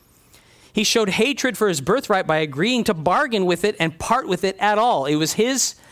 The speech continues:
given by God, and he chose to give it away for a meal. Now, the birthright and the corresponding blessing,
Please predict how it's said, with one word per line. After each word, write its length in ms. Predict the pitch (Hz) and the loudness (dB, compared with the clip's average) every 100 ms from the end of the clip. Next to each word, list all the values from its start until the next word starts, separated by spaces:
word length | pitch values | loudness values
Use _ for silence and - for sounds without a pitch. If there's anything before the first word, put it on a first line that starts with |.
| - | -6
given 280 | - 170 180 | -2 0 2
by 140 | 151 135 | 0 2
God, 340 | 170 247 269 | 2 2 0
and 100 | 175 | -2
he 80 | 170 | -2
chose 480 | - - 233 269 - | -2 0 0 0 -4
to 260 | - 226 214 - - - | -4 -4 -4 -8 -20 -16
give 220 | 127 240 269 | -2 -2 -2
it 100 | - | -2
away 540 | 160 151 233 160 98 | -2 0 0 -2 -4
for 220 | - 165 160 | -6 -4 -2
a 100 | 143 | -2
meal. 560 | 156 220 302 85 80 - _ _ _ _ _ _ _ _ _ _ _ _ _ _ _ - | 0 -2 -2 -4 -10 -20 _ _ _ _ _ _ _ _ _ _ _ _ _ _ _ -4
Now, 80 | 165 | -2
the 100 | 143 | 0
birthright 840 | - 233 359 - 127 113 185 - _ _ _ _ - | 0 0 0 -2 -2 0 -2 -6 _ _ _ _ -2
and 240 | 208 202 | 0 0
the 40 | 185 | -2
corresponding 920 | - 214 196 180 - 180 165 135 117 | 0 0 2 0 0 0 0 0 -2
blessing, 840 | 147 254 294 - 139 101 110 190 | 0 0 0 -2 -4 -6 -8 -10